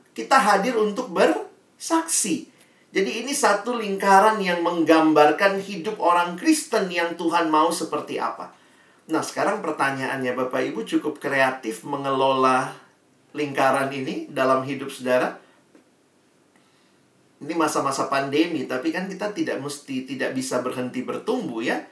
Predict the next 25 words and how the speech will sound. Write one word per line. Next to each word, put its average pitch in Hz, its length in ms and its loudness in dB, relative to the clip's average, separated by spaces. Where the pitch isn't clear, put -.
Kita - 240 -8
tetap 135 240 -6
harus 127 320 -2
baca 117 480 -4
Alkitab, 123 800 0
kita 113 240 -10
tetap 117 320 -8
harus 117 480 -6
beribadah 139 1120 6
ya. 151 320 -2
Nah, 139 480 2
disinilah 147 640 0
mungkin 135 320 -2
bagian 127 400 0
terakhir. 131 480 0
Saya 180 240 -2
pikir 185 320 -4
saya - 240 0
nggak - 160 2
banyak 151 320 0
bicara 143 400 0
tentang 135 480 -2
how-nya, 143 720 2
tapi 156 160 0
saya 208 240 0